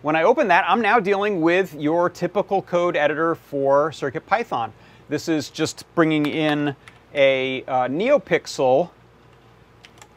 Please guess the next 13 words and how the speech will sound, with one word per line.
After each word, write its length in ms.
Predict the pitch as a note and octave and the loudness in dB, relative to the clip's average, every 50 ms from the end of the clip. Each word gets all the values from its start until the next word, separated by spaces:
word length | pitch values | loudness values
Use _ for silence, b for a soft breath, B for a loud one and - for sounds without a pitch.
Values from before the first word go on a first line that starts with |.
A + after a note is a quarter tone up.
| _ _ _ _ - - | _ _ _ _ -18 -8
library, 880 | C#3 C#3 D3+ D3 C#3 C#3 B2 A#2 C#3 C3+ B2+ A#2+ B2 B2+ D3+ G3 A3+ - - | -2 0 2 4 2 2 0 -2 -4 -2 -2 0 -2 -2 -4 -4 -6 -8 -10
and 360 | - C#3+ C#3+ C#3 C#3 D3 D3 | -10 -8 -6 -4 -4 -4 -4
you 80 | C#3 D3+ | -6 -8
can 140 | - C#3+ C3 | -8 -10 -12
see 220 | - - F3 D#3+ | -10 -10 -10 -10
here 260 | - - G#3+ A3 A3 | -10 -8 -6 -2 -2
when 180 | G3 D#3 D3 C#3+ | -2 -2 -2 -2
I 120 | C#3 C3 | 0 -2
adjust 500 | C3 C3 B2 G2+ A#2+ D#3+ F3 F3 - - | -2 -2 -4 -2 0 2 2 0 0 -4
the 80 | - C#3+ | -8 -8
color, 640 | - - - A#3 C#4 B3+ E3 B2+ B2 C3+ F3 G3 - - _ _ _ _ - - - - - _ _ _ _ _ _ _ _ - - - - _ - - _ _ _ _ _ _ _ - | -6 -2 2 2 4 4 4 4 4 2 -2 -4 -8 -12 _ _ _ _ -20 -20 -20 -20 -20 _ _ _ _ _ _ _ _ -20 -20 -20 -20 _ -20 -20 _ _ _ _ _ _ _ 0
I 180 | C3 C3+ D3 D#3+ | 2 2 2 2
can 600 | - - E3 C#3+ C#3 C3+ C3+ C3+ D3 D#3+ D#3+ | 0 -2 -4 -2 -2 -2 -2 -4 -4 -6 -10